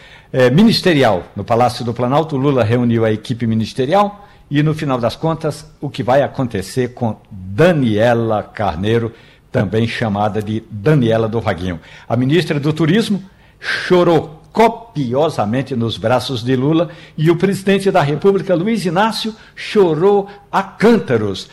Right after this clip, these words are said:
nos braços da ministra, eh, do Turismo. E quando eu digo chorou aos cântaros, é porque, segundo o marido de Daniela, que é o, o prefeito de Belford Roxo, Vaguinho, ele disse aqui na Rádio Jornal,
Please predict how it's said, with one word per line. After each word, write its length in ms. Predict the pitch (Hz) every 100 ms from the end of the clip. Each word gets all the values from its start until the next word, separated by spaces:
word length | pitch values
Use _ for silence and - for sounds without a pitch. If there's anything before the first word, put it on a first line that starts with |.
| -
nos 220 | 139 147 107
braços 560 | 120 127 127 139 117
da 160 | 120 127
ministra, 720 | 120 110 113 113 - 120 117 - - -
eh, 260 | 113 107 107
do 160 | 120
Turismo. 400 | 131 139 110 98
E 60 | 131
quando 180 | 170 156
eu 60 |
digo 200 | 139 175
chorou 320 | 143 - 156 143
aos 160 | 123
cântaros, 480 | - 175 180 160 151
é 80 | 151
porque, 320 | - 165 180
segundo 580 | 185 - 160 117 226 226
o 60 | 202
marido 440 | 147 117 196 165
de 140 | 143 135
Daniela, 840 | 139 120 117 160 175 104 90 - _ - - -
que 200 | 131 117
é 40 |
o, 500 | 110 107 101 110 110
o 60 | 92
prefeito 420 | 120 117 123 113
de 100 | 107
Belford 480 | 98 107 98 - 104
Roxo, 280 | 107 98 101
Vaguinho, 420 | 101 92 139 202
ele 160 | 143 143
disse 300 | 120 190 185
aqui 160 | 156 175
na 80 |
Rádio 220 | 151 156 156
Jornal, 320 | 117 117